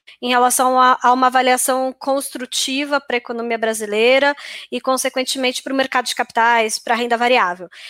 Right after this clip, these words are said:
É claro que sabemos que temos desafios pela frente, seja o debate em torno de política monetária, olhando a economia norte-americana, ou até mesmo a questão do fiscal.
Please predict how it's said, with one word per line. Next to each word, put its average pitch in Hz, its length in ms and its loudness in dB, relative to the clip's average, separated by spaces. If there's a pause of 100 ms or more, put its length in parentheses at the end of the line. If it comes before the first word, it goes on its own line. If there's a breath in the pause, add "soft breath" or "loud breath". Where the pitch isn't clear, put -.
(120)
É 220 120 -4
claro 277 260 2
que - 80 -12
sabemos 277 500 0
que 262 460 -8
temos 320 320 4
desafios 277 560 0
pela 233 260 2
frente, 277 920 -4
seja 277 320 0
o - 20 -8
debate 262 580 2
em 247 60 -8
torno 247 320 -6
de 240 100 -14
política 233 520 -10
monetária, 240 760 2
olhando 240 280 -4
a - 20 -4
economia 233 400 -8
norte-americana, 240 960 0
ou 240 60 4
até 240 200 2
mesmo 247 480 0 (300 loud breath)
a 226 100 2
questão 240 400 -2
do 240 80 -6
fiscal. 220 560 -2